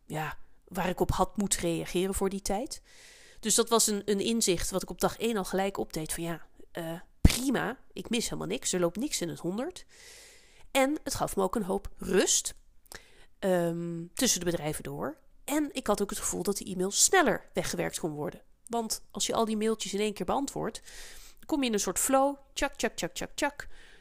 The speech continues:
Eh, en dan had ik ook het gevoel dat het me minder tijd kostte. Was het altijd even makkelijk? Nee, want soms had ik bijvoorbeeld, eh, informatie nodig. Dan was ik een offerte aan het maken. En dacht ik, oh ja,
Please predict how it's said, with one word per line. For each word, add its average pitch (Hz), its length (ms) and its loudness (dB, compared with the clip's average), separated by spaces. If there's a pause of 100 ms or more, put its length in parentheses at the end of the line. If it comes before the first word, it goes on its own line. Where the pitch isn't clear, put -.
(120)
Eh, 208 220 -4
en 214 140 -10 (100)
dan 294 120 -2
had 254 180 0
ik - 100 -2
ook 226 80 0
het 214 100 -2
gevoel 202 220 -2
dat 185 160 -2
het - 100 -12
me 180 100 2
minder 170 260 -4
tijd 285 240 2
kostte. - 380 -2 (1080)
Was 240 200 8
het 233 100 -2
altijd 220 180 0
even 170 260 -2
makkelijk? 285 460 0 (460)
Nee, 339 420 4 (360)
want 226 480 4 (140)
soms - 300 2
had 214 140 2
ik 185 60 -4
bijvoorbeeld, 180 500 0 (100)
eh, 170 160 -4
informatie 196 640 0
nodig. 151 320 -4
Dan 175 80 -6
was 165 100 -2
ik - 80 -4
een 165 100 -6
offerte - 380 0
aan 190 80 0
het 165 200 -8
maken. 160 480 -8
En 185 100 -14
dacht 185 120 -8
ik, - 140 -8
oh 220 80 -6
ja, 226 220 -8